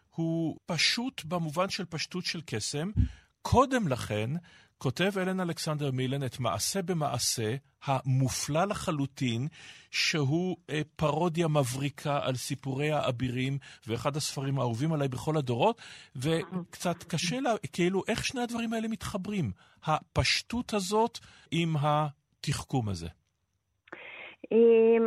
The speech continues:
Speaker 2: אז אני חושבת שרואים את זה ממש ממש היטב בדמות של פו עצמו,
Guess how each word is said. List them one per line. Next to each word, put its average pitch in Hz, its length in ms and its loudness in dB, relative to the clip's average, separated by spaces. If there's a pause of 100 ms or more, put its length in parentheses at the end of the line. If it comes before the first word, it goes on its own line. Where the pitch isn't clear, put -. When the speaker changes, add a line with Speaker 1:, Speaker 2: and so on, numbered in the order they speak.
(100)
Speaker 2:
אז 247 160 0
אני 214 120 2
חושבת 277 240 -2
שרואים 277 500 6
את 302 160 6
זה 233 180 8
ממש 214 460 4
ממש 220 340 4
היטב 214 480 2
בדמות 202 400 0
של 202 140 -2 (100)
פו 202 140 6
עצמו, 180 520 2